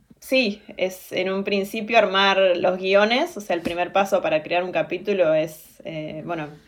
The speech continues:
anotar las ideas principales de qué va a tratar el capítulo, eh, a qué personajes va a involucrar,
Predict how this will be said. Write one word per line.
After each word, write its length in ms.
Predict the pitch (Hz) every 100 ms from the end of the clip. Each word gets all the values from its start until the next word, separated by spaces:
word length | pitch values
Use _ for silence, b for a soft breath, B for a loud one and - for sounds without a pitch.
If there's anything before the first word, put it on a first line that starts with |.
| B B B -
anotar 380 | 175 175 175
las 160 | 180 180
ideas 200 | 185 190
principales 520 | 190 180 - 208 214
de 100 | 185
qué 180 | 180 214
va 60 | 214
a 40 | 190
tratar 300 | 180 180 180
el 100 | 180
capítulo, 800 | 185 226 220 233 233 180 226 -
eh, 180 | 160 156
a 120 | 160
qué 120 | 185
personajes 520 | 180 180 170 175 175
va 60 | 175
a 40 |
involucrar, 680 | 180 165 175 196 202 208 247